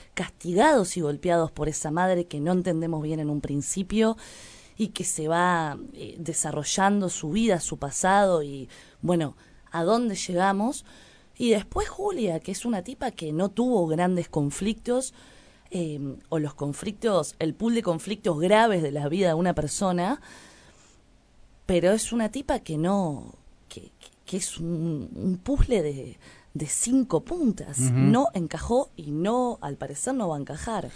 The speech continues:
Speaker 2: Eh, hablabas de, de, de escribir determinados temas en determinado momento de tu vida.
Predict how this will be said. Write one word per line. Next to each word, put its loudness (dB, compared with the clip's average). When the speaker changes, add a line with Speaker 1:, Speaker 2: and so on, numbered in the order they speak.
Speaker 2:
Eh, 0
hablabas 10
de, 8
de, 0
de 2
escribir 6
determinados 4
temas 4
en -6
determinado 4
momento 4
de 2
tu 0
vida. 4